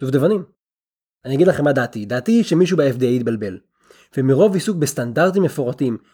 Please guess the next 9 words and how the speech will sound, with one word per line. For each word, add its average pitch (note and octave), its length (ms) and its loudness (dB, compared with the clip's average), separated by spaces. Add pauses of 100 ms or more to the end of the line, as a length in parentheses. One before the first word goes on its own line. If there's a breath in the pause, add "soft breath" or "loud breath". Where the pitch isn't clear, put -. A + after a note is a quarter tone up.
(400)
עם C3+ 120 0
יותר C#3+ 200 2
מדי D#3 180 4
תקני D3 300 0
תהליך, C3+ 600 -2
איך - 160 -8
לייצר, D3 340 0 (580 soft breath)
הוא D#3 140 2
התחיל A#3+ 440 0